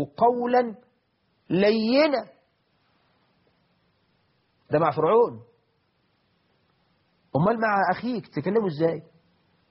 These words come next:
أمال مع والدك تتكلم إزاي؟ أمال مع شيخك تتكلم إزاي؟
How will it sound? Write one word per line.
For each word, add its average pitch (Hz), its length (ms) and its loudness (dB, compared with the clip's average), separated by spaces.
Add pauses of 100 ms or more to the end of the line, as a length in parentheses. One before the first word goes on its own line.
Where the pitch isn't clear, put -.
(560)
أمال 269 180 0
مع 269 160 4
والدك 349 360 2
تتكلم 277 400 -4
إزاي؟ 214 500 -4 (920)
أمال 339 280 2
مع 285 220 2
شيخك 339 520 0
تتكلم 277 580 -2
إزاي؟ 226 640 0